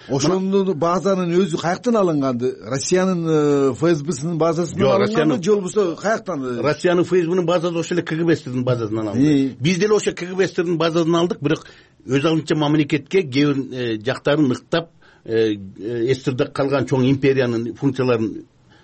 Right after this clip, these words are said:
Speaker 2: тияка алып коюп, өзүбүзгө чык-, э, туура келе турган функцияларды киргизебиз. Бирок азыр заман өзгөрдү. Жыйырма жетинчи жылда ушунчалык тарыхый өзгөрүүлөр болду.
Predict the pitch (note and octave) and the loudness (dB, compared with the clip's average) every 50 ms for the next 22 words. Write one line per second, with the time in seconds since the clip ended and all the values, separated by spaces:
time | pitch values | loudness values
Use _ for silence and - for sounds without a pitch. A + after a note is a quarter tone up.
0 | _ _ _ _ - - C#3 - D#3+ E3 D#3 - E3 D#3+ C#3 B2 - _ _ _ | _ _ _ _ -4 -4 -2 -2 -4 -4 0 2 0 0 0 -2 -14 _ _ _
1 | - A2+ B2+ C#3 C3 - - F3 D#3+ - G#2 - - A#2+ B2+ C3 C3 B2+ B2 A#2 | -2 0 0 0 0 0 -2 -2 -2 -2 -10 -12 -10 -8 -4 -2 -2 0 0 0
2 | A2+ G#2+ F#2+ - - C#3 C3+ C3+ C3 C3 B2+ B2+ C3+ C3+ B2+ - C3 A#2+ - C3 | -2 -4 -6 -6 -2 0 2 2 2 0 -2 -2 -2 -4 -4 -4 -4 -4 -2 -2
3 | C3 B2 A2+ B2 C#3 C#3+ C3+ - C#3 G#2+ E2+ - - - - - - - A2+ D#3+ | -2 0 0 0 -2 -2 0 0 -2 -2 -2 -8 -18 -20 -20 -20 -10 -2 2 2
4 | G#3 G#3+ - _ _ _ _ _ _ _ A2+ C3 C3+ B2+ A2+ A2 B2+ C3+ C3+ C3+ | 2 2 -2 _ _ _ _ _ _ _ -6 -6 -6 -6 -6 -4 -2 -2 -2 -2
5 | C3 A2+ G#2+ A#2 G#2+ F2+ F2 E2 - _ _ _ _ _ _ _ _ _ A2 G#2 | -2 -4 -4 -6 -6 -6 -8 -14 -16 _ _ _ _ _ _ _ _ _ -14 -6
6 | A2 B2+ C#3+ D3+ D#3+ D3+ D3 D#3+ D#3+ - D3+ D3 D3 - - D3+ E3 E3 D#3 C#3+ | -2 0 2 2 2 2 2 0 -2 -2 -6 -6 -6 -4 0 0 2 2 2 0
7 | C#3+ - - E3 D#3+ E3 E3+ D#3+ D#3 C#3 G#2+ - _ - D3 C#3 C#3 D3 C#3+ C#3+ | -2 0 -2 -2 0 0 0 0 0 -2 -4 -6 _ -2 -2 -2 0 2 0 0
8 | C3+ C3 D3+ D#3 D#3 E3 E3+ E3+ F#3+ A3 A3 D#3 A2+ F2+ - | 2 2 2 2 4 2 0 2 2 0 0 0 -6 -8 -8